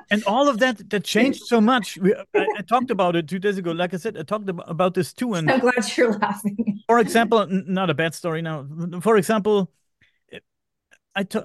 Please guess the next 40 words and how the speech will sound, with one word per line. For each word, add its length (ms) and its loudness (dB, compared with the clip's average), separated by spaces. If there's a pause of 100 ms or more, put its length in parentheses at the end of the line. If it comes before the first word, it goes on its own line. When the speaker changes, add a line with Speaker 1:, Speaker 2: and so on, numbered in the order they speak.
(160)
Speaker 1:
I 80 -4
asked, 400 -2
uh, 200 2
the 100 2
host 220 -2
of 120 -8
the 160 -10
other 160 -6
podcast, 560 -6
Brandon, 480 -2
um, 320 -4
two 120 -8
days 200 -2
ago, 180 -2
and 100 -2
I 20 -2
said, 300 -10 (1120)
"If, 100 -8 (340)
if 120 -10
I 60 0
tell 260 2
you, 120 0
picture, 520 -4
picture 260 -2
the 60 0
devil, 240 0
how 80 2
do 100 -4
you 100 0
picture 400 -6
the 120 -4
devil?" 420 -2 (380)
We 120 0
all 320 2 (220)
picture 240 -4
this 240 -6
red 360 2 (380)
bodybuilder 640 2
with 100 -6
horns 480 -6